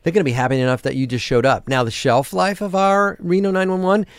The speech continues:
has been offset by the popularity of Jersey Shore, so that at the Nash-,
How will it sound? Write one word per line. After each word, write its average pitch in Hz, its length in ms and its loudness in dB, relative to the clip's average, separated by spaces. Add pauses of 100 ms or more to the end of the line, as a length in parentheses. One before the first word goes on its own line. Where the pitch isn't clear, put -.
(180)
has 139 140 2
been 131 180 2
offset 147 520 0
by 123 120 0
the 117 80 0
popularity 127 580 2
of 113 100 -2
Jersey 117 320 0
Shore, 127 460 -2 (460)
so - 180 0
that 135 220 2
at 127 160 -4
the 117 60 -4
Nash-, 131 420 0